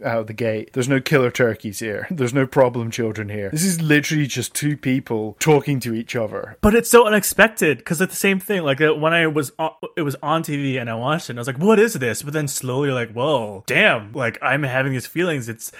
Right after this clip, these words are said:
Speaker 2: and it's just so surprising that such a, like what Cohen said, such a small movie could have this quite affecting experience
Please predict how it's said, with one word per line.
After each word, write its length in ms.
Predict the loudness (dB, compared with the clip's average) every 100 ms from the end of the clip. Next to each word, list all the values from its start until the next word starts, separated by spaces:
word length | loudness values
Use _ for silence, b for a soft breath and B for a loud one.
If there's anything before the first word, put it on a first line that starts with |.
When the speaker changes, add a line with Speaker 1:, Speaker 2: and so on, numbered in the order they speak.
| B B
Speaker 2:
and 180 | -4 -2
it's 160 | -4 -6
just 180 | -8
so 80 | -4
surprising 760 | -4 -2 4 4 4 -2 -6 -6
that 280 | -2 -2 -2
such 220 | -4 0
a, 180 | 0 0 -4
like 180 | -8
what 80 | -8
Cohen 200 | -4 -4
said, 200 | -2 -6
such 100 | -6
a 80 | -8
small 580 | -6 -6 -2 2 2 0
movie 440 | -2 -4 -4 -4
could 220 | -4 -6
have 280 | 2 2 2
this 320 | 0 -2 -4
quite 340 | -12 2 2 2
affecting 600 | -2 -4 -4 -4 -6 -6
experience 800 | -8 -10 -8 -6 -4 -4 -6